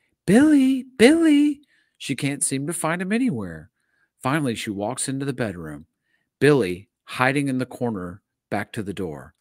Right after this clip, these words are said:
He turns around quickly, putting his hand behind his back. "Billy, is everything okay?"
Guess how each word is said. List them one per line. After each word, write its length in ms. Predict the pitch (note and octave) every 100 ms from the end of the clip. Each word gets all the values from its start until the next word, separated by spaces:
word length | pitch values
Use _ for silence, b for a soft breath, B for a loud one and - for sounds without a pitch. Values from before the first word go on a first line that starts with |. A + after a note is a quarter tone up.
| _ _ _
He 120 | C3+
turns 300 | B2+ E3 B2
around 200 | C3+ A2
quickly, 520 | - C#3+ - E2+ D#2 b b b -
putting 220 | C3+ B2+
his 140 | A2
hand 220 | B2+ A#2
behind 260 | G#2 G2 F2+
his 100 | E2
back. 460 | - E2+ C#2 - _ _ _ _ _ _
"Billy, 540 | A#2+ A2 D3 A#3 C#4 - b b
is 160 | C3
everything 360 | D#3+ F3+ F#3+ F#3
okay?" 640 | F#3 - - F#3+ A3 B3+